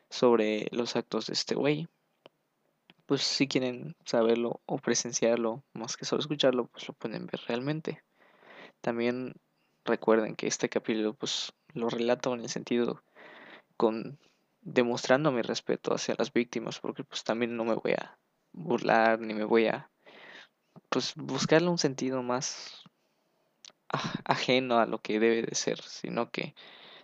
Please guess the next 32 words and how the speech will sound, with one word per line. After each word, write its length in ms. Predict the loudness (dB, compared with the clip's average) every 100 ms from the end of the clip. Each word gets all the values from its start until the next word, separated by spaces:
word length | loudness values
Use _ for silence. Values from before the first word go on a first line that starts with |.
| -6
tampoco 380 | -4 -2 4
digo 180 | 6 6
que 80 | 2
nunca 360 | -8 -6 -6 -6
se 160 | -4
deba 200 | -2 0
hablar, 260 | 2 2 2
sino 260 | -2 -8
que 100 | -8
también 340 | -6 -4 -2 -4
con 160 | -4
todo 180 | 2 2
su 140 | 2 0
debido 320 | 0 2 2
respeto 460 | 0 -2 -6 -6
se, 160 | -8 -8 _ -6
respeto 420 | -2 0 0 0 -2
se 80 |
puede 220 | -2 -2 0
hablar. 260 | 0 0 -4 _ _ -18 -14 -12 -12 -8
Y, 60 |
pues, 340 | -2 0 -2 0
con 200 | 0 2
fines 300 | 2 0 2
bio-, 440 | 4 4 2 0 -4
biográficos 640 | 0 6 6 6 2 -4 -4
en 60 |
el 60 | -6
sentido 280 | -6 -2 0
de 80 | 2
este 180 | 4
güey, 380 | 4 4 2 -2